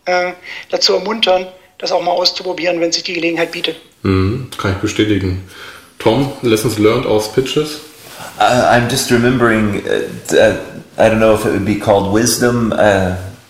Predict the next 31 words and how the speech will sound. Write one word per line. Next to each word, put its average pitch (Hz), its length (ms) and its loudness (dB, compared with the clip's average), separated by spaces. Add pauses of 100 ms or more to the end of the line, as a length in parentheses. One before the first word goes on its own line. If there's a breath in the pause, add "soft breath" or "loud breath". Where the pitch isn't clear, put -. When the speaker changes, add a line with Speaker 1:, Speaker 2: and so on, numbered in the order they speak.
(120)
Speaker 3:
talking 110 380 2
with 92 160 -2
the, 92 400 0
uh, 85 300 -2 (260)
Agenturbesitzer 92 1800 2
and 87 320 0 (140)
the, 90 340 -2 (100)
the 90 460 0
difference 117 440 0
between, - 460 -6
I 104 100 4
think 117 240 0
what 113 140 2
you 101 80 4
have 104 160 2
to 104 80 -2
remember 98 380 0
from 95 220 -2
the 87 60 0
side 92 440 2
of 85 220 -4
the, 82 320 -2 (500 loud breath)
of - 140 -6
the - 60 -2
person 92 380 2
making 98 360 2
the 82 80 0
pitch - 500 -2 (380 loud breath)
is 90 260 0
that 90 280 0
the 85 500 -2